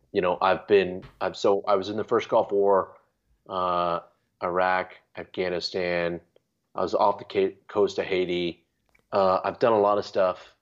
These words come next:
um, regardless of whatever, you know, position I was in. I wasn't a, you know,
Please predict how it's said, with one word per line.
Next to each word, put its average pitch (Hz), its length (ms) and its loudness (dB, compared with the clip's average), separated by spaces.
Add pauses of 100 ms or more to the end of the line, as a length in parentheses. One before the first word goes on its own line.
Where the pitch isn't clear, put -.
(160)
um, 92 460 -4 (260)
regardless 101 420 2
of 80 120 -12
whatever, 92 400 0 (720)
you 101 100 2
know, 80 240 -4 (220)
position 95 400 -4
I 82 60 -2
was 80 180 -4
in. 87 140 -4
I 85 60 0
wasn't 85 280 0
a, 78 120 -4 (540)
you 92 80 2
know, 73 160 -2